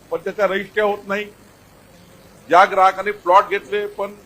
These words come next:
रिसेल करता येत नाहीये, असे ग्राहक आहे. याचाही एक विचार, म्हणजे दोन ते अडीच लाख लोक या,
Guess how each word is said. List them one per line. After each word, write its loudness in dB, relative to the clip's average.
रिसेल -2
करता -4
येत -8
नाहीये, -10
असे -6
ग्राहक 0
आहे. -2
याचाही 2
एक -2
विचार, 4
म्हणजे -10
दोन -6
ते -6
अडीच -4
लाख 2
लोक -14
या, -6